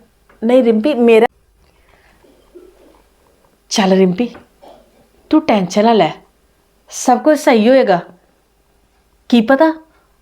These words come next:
ਉਹਨੂੰ ਕੋਈ ਜ਼ਰੂਰੀ ਕੰਮ ਹੀ ਹੋਵੇ, ਸਾਡੇ ਮਨ ਵਿੱਚ ਐਵੇਂ ਖਿਆਲ ਆਈ ਜਾਂਦੇ ਆ। ਫਿਕਰ ਨਾ ਕਰ, ਤੂੰ ਇਸ ਤਰ੍ਹਾਂ ਕਰ, ਇੱਕ ਵਾਰੀ ਫੋਨ ਕਰ ਉਹਨੂੰ।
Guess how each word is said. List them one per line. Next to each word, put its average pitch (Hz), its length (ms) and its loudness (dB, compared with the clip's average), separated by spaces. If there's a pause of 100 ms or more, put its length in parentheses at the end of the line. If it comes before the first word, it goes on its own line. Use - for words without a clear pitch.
(260)
ਉਹਨੂੰ 269 120 2
ਕੋਈ 339 120 2
ਜ਼ਰੂਰੀ 262 380 2
ਕੰਮ 208 300 0
ਹੀ 269 120 2
ਹੋਵੇ, 247 340 0 (500)
ਸਾਡੇ 220 380 0
ਮਨ 214 260 0
ਵਿੱਚ 285 260 -2
ਐਵੇਂ 233 240 2
ਖਿਆਲ 196 360 2
ਆਈ 190 160 2
ਜਾਂਦੇ 202 360 2
ਆ। 190 40 0 (1600)
ਫਿਕਰ 220 240 2
ਨਾ 202 140 -2
ਕਰ, 165 180 -4 (420)
ਤੂੰ 339 160 4
ਇਸ 226 100 -2
ਤਰ੍ਹਾਂ 240 160 -2
ਕਰ, 262 140 0 (520)
ਇੱਕ 277 140 -4
ਵਾਰੀ 320 100 2
ਫੋਨ 208 320 0
ਕਰ 190 200 0
ਉਹਨੂੰ। 165 180 -6